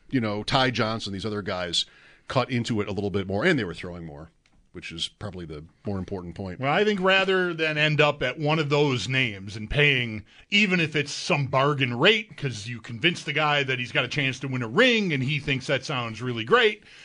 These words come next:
Speaker 2: and so I'll come to the Bills for six million or something.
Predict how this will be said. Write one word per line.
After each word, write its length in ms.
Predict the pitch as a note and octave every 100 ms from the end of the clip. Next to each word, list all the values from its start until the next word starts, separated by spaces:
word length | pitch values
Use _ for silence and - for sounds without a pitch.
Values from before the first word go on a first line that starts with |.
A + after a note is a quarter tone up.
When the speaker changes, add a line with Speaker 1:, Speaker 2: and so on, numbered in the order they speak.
| -
Speaker 2:
and 160 | C3 B2+
so 420 | D3 C3+ C3 B2
I'll 180 | A#2 C3
come 260 | - D3
to 80 | A#2+
the 80 | A#2+
Bills 320 | A2+ F3 D3+
for 360 | - C#3 B2 A2
six 320 | - - -
million 460 | C#3+ D3 C#3+ G#2+ F#2+
or 80 | F2+
something. 500 | - F#2+ G2 F#2